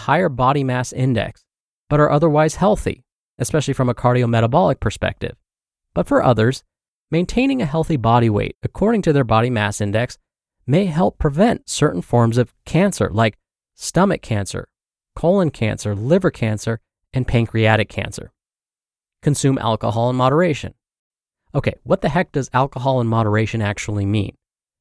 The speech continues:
Luckily, there is a definition. For those that were assigned a female gender at birth,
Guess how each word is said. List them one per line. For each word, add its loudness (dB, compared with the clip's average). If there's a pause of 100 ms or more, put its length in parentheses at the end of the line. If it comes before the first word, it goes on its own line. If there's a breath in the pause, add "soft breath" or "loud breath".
Luckily, 0 (220)
there 2
is 4
a 4
definition. 0 (680)
For 2
those 2
that 2
were 0
assigned 0
a 2
female 0
gender 2
at 0
birth, 0